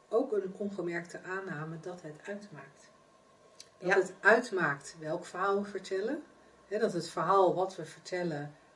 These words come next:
Speaker 1: wel of niet indruk maakt tijdens de sollicitatie. Eh, terwijl er zelfs in de vorm natuurlijk bewijzen zijn dat de beslissing of je aangenomen bent eigenlijk al in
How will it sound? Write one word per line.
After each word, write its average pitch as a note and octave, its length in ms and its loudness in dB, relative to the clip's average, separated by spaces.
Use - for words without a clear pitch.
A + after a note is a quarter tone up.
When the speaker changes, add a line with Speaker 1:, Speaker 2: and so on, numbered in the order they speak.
Speaker 1:
wel F3 320 4
of F3 180 -4
niet E3+ 240 -4
indruk F3 400 -4
maakt D#3 400 -8
tijdens D3+ 360 -6
de - 60 -14
sollicitatie. E3+ 1000 -8
Eh, F3 100 -8
terwijl E3+ 360 2
er D#3 80 4
zelfs G#3+ 340 4
in E3 100 -4
de D#3+ 80 -8
vorm A3+ 320 2
natuurlijk D#3 400 -4
bewijzen D#3+ 480 -2
zijn C#3+ 300 -10
dat D#3 140 -12
de D#3+ 60 -14
beslissing D#3 520 -4
of D3+ 100 -8
je - 120 -6
aangenomen D#3 540 -4
bent D3 180 -6
eigenlijk F3 300 -10
al D#3+ 60 -6
in D#3 80 -6